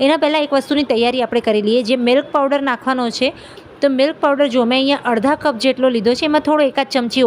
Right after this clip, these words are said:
ઓછો છે. આ મિલ્ક પાવડર લીધો છે, તમે દસ રૂપિયાવાળું પેકેટ લેશો તો પણ ઇનફ થઈ જશે.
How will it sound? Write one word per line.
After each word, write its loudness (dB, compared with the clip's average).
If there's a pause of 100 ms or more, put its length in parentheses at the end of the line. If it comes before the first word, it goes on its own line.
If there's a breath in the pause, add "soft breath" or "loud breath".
ઓછો -2
છે. -2 (400 loud breath)
આ -2
મિલ્ક 0
પાવડર 0
લીધો 0
છે, -2
તમે 2
દસ 0
રૂપિયાવાળું 2
પેકેટ -2
લેશો 0
તો 2
પણ -2
ઇનફ -2
થઈ 0
જશે. -2